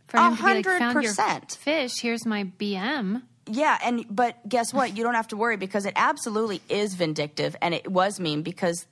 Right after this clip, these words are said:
Speaker 2: he was tried because, like, she pressed
Speaker 1: Wow.
Speaker 2: charges for
Speaker 1: Good.
Speaker 2: that, as she should.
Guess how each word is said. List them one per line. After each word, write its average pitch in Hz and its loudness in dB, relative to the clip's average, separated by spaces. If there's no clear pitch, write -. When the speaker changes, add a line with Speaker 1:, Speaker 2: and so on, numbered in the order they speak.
Speaker 2:
he 233 -4
was 233 -2
tried - 2
because, 180 -2
like, 156 0
she 214 -4
pressed 185 0
Speaker 1:
Wow. 180 -6
Speaker 2:
charges 185 0
for 165 0
Speaker 1:
Good. 156 2
Speaker 2:
that, 143 2
as 247 2
she 233 -2
should. 220 2